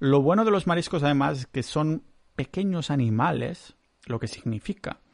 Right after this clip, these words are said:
que nos estamos comiendo el animal completo. Muchos de los que trasteamos con una dieta carnívoro, siendo realistas, no nos estamos comiendo la ternera entera muchas veces, solo aquellas partes que más gustan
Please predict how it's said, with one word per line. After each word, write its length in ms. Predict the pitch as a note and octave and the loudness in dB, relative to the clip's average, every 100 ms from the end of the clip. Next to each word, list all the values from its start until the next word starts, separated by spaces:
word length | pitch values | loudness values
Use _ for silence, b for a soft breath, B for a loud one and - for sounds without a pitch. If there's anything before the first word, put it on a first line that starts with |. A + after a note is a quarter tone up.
| b b b | b b b
que 80 | - | -4
nos 100 | A#2+ | -2
estamos 320 | A2 - C#3 D#3 | -2 -2 -4 -2
comiendo 520 | C3+ C3 D3 D#3+ - | 0 0 0 -4 -8
el 180 | B2 A2 | -8 -6
animal 520 | G#2 G#2 G#2 B2 D#3 | -4 -2 -2 -2 -4
completo. 800 | - G#2+ A2 - G3 - - - | -6 -6 -6 -4 -6 -6 -10 -12
Muchos 420 | - C3 C3 E3 | -6 -6 -4 -6
de 120 | D3 C#3+ | -4 -2
los 320 | C3 C3+ - | 0 -2 -4
que 160 | C3 | -8
trasteamos 560 | - A2+ - B2 C#3 D3 | -6 -8 -4 0 0 0
con 100 | B2+ | 0
una 140 | B2+ | 0
dieta 260 | B2 A#2 A#2+ | 0 -2 -4
carnívoro, 680 | - G#2 B2 D#3+ C3 B2 - b b b b b | -6 -2 0 2 2 0 -4 b b b b b
siendo 260 | - A#2+ | -4 0
realistas, 800 | A2 G2+ A2 D3+ - - - - _ b b b b b - | 2 0 -2 -4 -4 -8 -8 -14 _ b b b b b 0
no 120 | C#3 | 2
nos 200 | E3 D3+ | 2 -2
estamos 380 | D3+ D3 D3 - | -2 0 -2 0
comiendo 600 | C3+ C3+ C3+ C3+ B2+ A#2 | 0 2 2 2 2 0
la 160 | A2 | -2
ternera 460 | A2 A2+ - A#2+ A#2+ | -2 -2 0 0 0
entera 380 | A2+ - A#2+ A2 | -4 -2 -2 0
muchas 440 | G#2+ A2 - B2 | 0 0 -4 -6
veces, 380 | C#3 E3 - B2+ | -2 -2 -2 -8
solo 220 | C3+ C3 | -4 -2
aquellas 280 | C#3 C3+ B2 | 0 -2 -2
partes 360 | - C3 C#3+ - | -2 -2 -4 -4
que 120 | A2+ | -2
más 280 | A#2 B2+ A#2 | 0 0 2
gustan 640 | C#3+ - C#3 C#3 F3+ F3 | -2 0 0 0 -2 -8